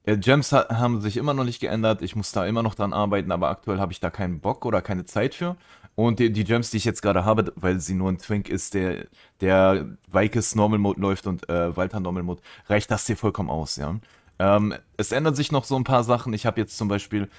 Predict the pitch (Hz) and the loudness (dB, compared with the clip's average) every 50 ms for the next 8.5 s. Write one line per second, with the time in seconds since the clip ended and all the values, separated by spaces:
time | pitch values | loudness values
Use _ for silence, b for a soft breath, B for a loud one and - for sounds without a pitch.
0 | B B B B B B - 123 123 120 123 - - 113 110 107 107 85 92 98 | B B B B B B -2 0 2 2 2 0 0 0 0 2 2 2 2 2
1 | 95 92 95 104 98 107 107 - - 101 - - 117 120 135 131 127 127 131 135 | 0 0 0 0 2 2 0 0 -2 -6 -4 -2 0 2 2 0 0 -2 -4 -4
2 | 135 151 151 - _ _ _ _ _ _ _ _ _ _ _ _ _ _ _ _ | -4 -8 -8 -12 _ _ _ _ _ _ _ _ _ _ _ _ _ _ _ _
3 | _ - - 98 - 110 107 98 98 - 104 87 - 110 107 - 110 82 92 113 | _ -4 -2 -2 0 0 0 0 0 -2 -2 -2 0 0 0 2 2 2 2 2
4 | 117 - - 120 113 113 - 104 82 80 80 98 127 - b b b b b b | 0 0 0 -2 -2 0 -2 -6 -4 -4 -4 -4 -6 -8 b b b b b b
5 | b b b - 98 98 101 87 98 101 107 104 - 110 - - 117 107 101 85 | b b b -2 0 0 0 0 2 2 0 0 0 -4 -4 0 2 2 2 2
6 | 98 98 95 - - 110 78 92 - - 101 101 92 - - 98 85 92 110 131 | 0 -2 -2 -2 -4 -2 -2 -2 -2 -2 -4 -4 -4 -4 -4 -4 -2 -2 -2 -4
7 | - - 135 123 110 98 98 82 - - 90 98 95 90 - - 90 87 82 76 | -4 -4 -4 -2 -2 -2 -2 -4 -6 -8 -6 -4 -4 -4 -6 -4 -4 -4 -2 -2
8 | 90 95 95 131 151 - - - 143 139 | -4 -2 -2 -2 -2 -4 -4 -4 -4 -4